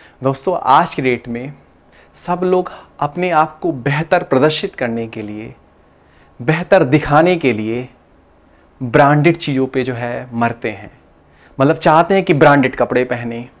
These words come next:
ब्रांडेड वॉच पहने, हेयर स्टाइल अच्छी हो, शूज ब्रांडेड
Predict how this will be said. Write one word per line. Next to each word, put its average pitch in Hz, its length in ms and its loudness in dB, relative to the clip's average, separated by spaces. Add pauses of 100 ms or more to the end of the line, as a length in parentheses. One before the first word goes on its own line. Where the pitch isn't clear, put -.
(180)
ब्रांडेड 131 440 4
वॉच 123 300 8
पहने, 117 440 -8 (500)
हेयर 151 200 4
स्टाइल 151 420 2
अच्छी 131 340 -4
हो, 117 280 -4
शूज 180 460 0
ब्रांडेड 117 440 0